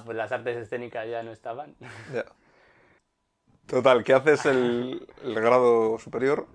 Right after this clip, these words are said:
Speaker 1: Eso es, eso, sí, vamos pa' eso. <laughs>
Speaker 2: ¿Y qué?
Speaker 1: Eh, hago el grado superior y, y empiezo a, las prácticas de ese grado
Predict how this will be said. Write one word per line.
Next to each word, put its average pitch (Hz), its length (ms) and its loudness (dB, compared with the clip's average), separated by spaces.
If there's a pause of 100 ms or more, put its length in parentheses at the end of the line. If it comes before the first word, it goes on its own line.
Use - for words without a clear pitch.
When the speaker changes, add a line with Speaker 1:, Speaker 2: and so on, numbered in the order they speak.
(120)
Speaker 1:
Eso 123 240 -8
es, 113 300 -8
eso, 107 360 -8
sí, 117 300 -4 (160)
vamos 123 320 2
pa' - 100 -10
eso. - 240 -10 (200)
<laughs> 170 280 -2
Speaker 2:
¿Y 127 120 -4
qué? 117 160 2 (400)
Speaker 1:
Eh, 143 440 4
hago 156 400 4
el 156 200 0
grado 156 260 0
superior 170 640 -2 (1300)
y, 127 1400 -6 (2250)
y 202 180 0
empiezo 165 540 0
a, 151 460 2
las 123 200 -4
prácticas 151 520 -2
de 156 80 -4
ese 156 180 -4
grado 180 500 0